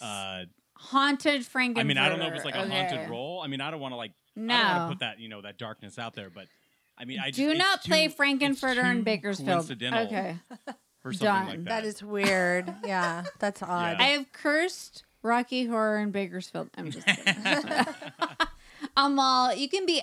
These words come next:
Speaker 2: everything except Frankenfurter. Like
Speaker 1: I,
Speaker 2: a really
Speaker 1: and
Speaker 2: good
Speaker 1: you know what it is?
Speaker 2: ticker.
Speaker 1: It's only
Speaker 2: Yeah.
Speaker 1: the stage version, too, 'cause it's not like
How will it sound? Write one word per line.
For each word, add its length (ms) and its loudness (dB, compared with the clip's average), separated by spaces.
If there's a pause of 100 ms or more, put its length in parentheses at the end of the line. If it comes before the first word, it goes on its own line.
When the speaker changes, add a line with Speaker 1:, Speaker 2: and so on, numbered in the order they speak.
Speaker 2:
everything 500 2
except 440 -4
Frankenfurter. 920 -6 (340)
Like 160 -10
Speaker 1:
I, 40 -4
Speaker 2:
a 60 -6
really 340 -4
Speaker 1:
and 80 -8
Speaker 2:
good 120 -2
Speaker 1:
you 60 -4
know 60 -6
what 120 -4
it 100 -6
is? 120 -4
Speaker 2:
ticker. 100 -10
Speaker 1:
It's 120 -10
only 160 -8
Speaker 2:
Yeah. 100 -6
Speaker 1:
the 80 -8
stage 320 -12
version, 300 -16
too, 300 -12
'cause 160 -14
it's 160 -16
not 180 -12
like 200 -12